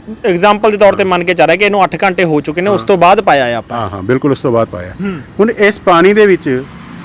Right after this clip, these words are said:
Speaker 2: ਆਪਾਂ ਪੰਜ ਚੀਜ਼ਾਂ ਪਾਉਣੀਆਂ ਗਿਣ ਕੇ। ਪੋਟਕ ਦਾ ਆਪਾਂ ਅਦਰਕ ਪਾਉਣਾ ਹੈ। ਪੋਟਾ ਆਪਾਂ ਇਹਨੂੰ ਕਹਿੰਦੇ ਆ, ਇੰਨੇ ਨੂੰ। ਪੋਟਕ ਆਪਾਂ ਅਦਰਕ ਪਾਤਾ
Speaker 1: ਜੀ।
Speaker 2: ਤੇ ਦਸ ਬਾਰਾਂ ਪੱਤੇ ਅਸੀਂ ਪਾਤੇ ਤੁਲਸੀ ਦੇ।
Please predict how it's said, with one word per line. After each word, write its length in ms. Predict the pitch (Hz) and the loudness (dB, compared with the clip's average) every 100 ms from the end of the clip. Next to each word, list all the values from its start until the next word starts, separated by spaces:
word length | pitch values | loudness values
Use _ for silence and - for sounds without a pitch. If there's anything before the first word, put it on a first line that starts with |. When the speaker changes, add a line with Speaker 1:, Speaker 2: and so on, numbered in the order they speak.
| - | -4
Speaker 2:
ਆਪਾਂ 200 | 165 220 | 0 0
ਪੰਜ 280 | 214 190 185 | 2 2 2
ਚੀਜ਼ਾਂ 300 | 196 196 202 | 0 0 0
ਪਾਉਣੀਆਂ 340 | 185 135 135 135 | 2 0 0 0
ਗਿਣ 180 | 127 | -2
ਕੇ। 160 | 113 117 - - - - - - - - - - - - - | -2 -6 -8 -16 -16 -16 -18 -18 -16 -16 -16 -14 -14 -12 0
ਪੋਟਕ 380 | 175 175 214 202 | 2 4 2 4
ਦਾ 100 | 214 | 4
ਆਪਾਂ 220 | 214 180 | 4 4
ਅਦਰਕ 220 | 156 196 | 4 2
ਪਾਉਣਾ 220 | 170 143 | 2 2
ਹੈ। 100 | 135 - - - - - - - - - - - - - - | 0 -4 -12 -12 -10 -10 -10 -8 -10 -10 -8 -6 -6 -6 -2
ਪੋਟਾ 340 | 170 170 - 202 | 0 2 4 2
ਆਪਾਂ 220 | 202 214 | 4 2
ਇਹਨੂੰ 180 | 214 226 | 4 2
ਕਹਿੰਦੇ 280 | 165 135 143 | 2 2 2
ਆ, 80 | 104 - - - - - - - | -2 -8 -10 -10 -10 -10 -10 -2
ਇੰਨੇ 180 | 135 131 | 2 4
ਨੂੰ। 160 | 110 98 - - - - - - | 2 -2 -8 -10 -10 -10 -12 0
ਪੋਟਕ 340 | 165 165 202 | 0 4 2
ਆਪਾਂ 240 | 196 208 202 175 | 4 2 2 2
ਅਦਰਕ 200 | 156 214 | 0 2
ਪਾਤਾ 300 | 202 185 196 - - - - - - - - - - 147 | 2 2 2 -2 -12 -16 -16 -16 -16 -16 -16 -16 -14 -4
Speaker 1:
ਜੀ। 80 | 180 | 0
Speaker 2:
ਤੇ 100 | 156 | 2
ਦਸ 300 | 139 175 196 | 4 2 2
ਬਾਰਾਂ 280 | 196 208 | 4 4
ਪੱਤੇ 280 | 208 190 190 | 2 2 2
ਅਸੀਂ 140 | 175 196 | 2 2
ਪਾਤੇ 300 | 151 139 175 | 2 2 0
ਤੁਲਸੀ 320 | 143 117 110 | 0 -2 -4
ਦੇ। 120 | 98 | -6